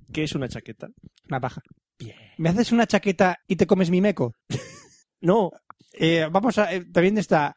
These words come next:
Speaker 2: eh, bueno, tío, tía dice que güey, normal, eh, tantito, diminutivo de tanto, Paganini, el encargado, el encargado de pagar,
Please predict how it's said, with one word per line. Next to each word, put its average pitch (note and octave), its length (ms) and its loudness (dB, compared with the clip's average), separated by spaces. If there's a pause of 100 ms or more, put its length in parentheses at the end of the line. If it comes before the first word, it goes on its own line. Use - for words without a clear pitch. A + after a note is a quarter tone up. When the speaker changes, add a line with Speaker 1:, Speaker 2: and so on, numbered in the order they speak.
(160)
Speaker 2:
eh, E3+ 400 2 (100)
bueno, C#3+ 240 0
tío, F3+ 260 2
tía F3+ 160 2
dice D#3+ 200 0
que C#3 160 0
güey, E3 360 2
normal, D#3 400 0 (140)
eh, E3 400 2
tantito, F#3 420 2
diminutivo D3+ 440 2
de D3+ 100 2
tanto, F#3 640 4 (140)
Paganini, F#3 560 2
el D#3+ 160 0
encargado, D3 520 0
el D3 140 0
encargado C#3+ 500 0
de D3 120 2
pagar, E3+ 560 0